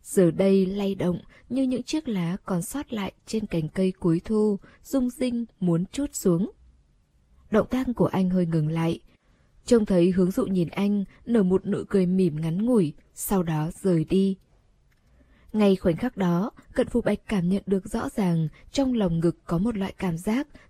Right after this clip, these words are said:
giống như có một thứ gì đó bị xé toạc. Hướng Dụ cầm cốc kem của cô, càng đi càng nhanh. Mưa nhỏ rơi tí tách, cô cũng chẳng hơi đâu che chắn, chỉ nghe thấy tiếng kêu của Cận Phù Bạch ở đằng sau càng ngày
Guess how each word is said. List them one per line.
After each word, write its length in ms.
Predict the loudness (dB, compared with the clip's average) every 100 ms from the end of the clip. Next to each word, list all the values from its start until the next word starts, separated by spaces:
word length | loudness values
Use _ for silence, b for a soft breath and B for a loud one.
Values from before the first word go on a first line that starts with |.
| 2
giống 220 | 2 4
như 200 | 0 -2
có 180 | -2 -2
một 200 | 0 0
thứ 160 | -2 0
gì 200 | 0 -2
đó 300 | -2 -4 -4 -6
bị 140 | -8
xé 280 | -6 -6 -4
toạc. 280 | -2 -4 -4 _ -20 _ _ _ _ _ _ _ _ _ _ 2
Hướng 220 | 6 6
Dụ 260 | 6 2
cầm 300 | 2 0 -2
cốc 220 | -2 -2 0
kem 180 | -4
của 160 | 0 -2
cô, 400 | 0 0 2 0 B _
càng 240 | -2 -2 0
đi 200 | -2 -4 -4
càng 240 | -4 -2
nhanh. 300 | 0 0 0 -4 b b b b b b 2
Mưa 140 | 4
nhỏ 340 | 4 2 0
rơi 280 | -2 2 2
tí 260 | 2 -2 -2
tách, 260 | -2 -4 -6 b b -2
cô 120 | 0
cũng 180 | 0 -4
chẳng 240 | -2 -2
hơi 220 | 0 -2
đâu 180 | 0 -2
che 220 | 0 -4
chắn, 360 | -2 -2 -2 -6 b b b
chỉ 200 | 0 0
nghe 240 | 0 -4
thấy 260 | -2 -4 -4 -2
tiếng 200 | -2 0
kêu 240 | -2 0
của 140 | -2
Cận 180 | -2 -6
Phù 200 | -6 -6
Bạch 240 | -4 -6 -6
ở 120 | -6
đằng 200 | -4 -6
sau 400 | -6 -4 -2 -2 B B -4
càng 240 | 0 0
ngày 240 | 0 0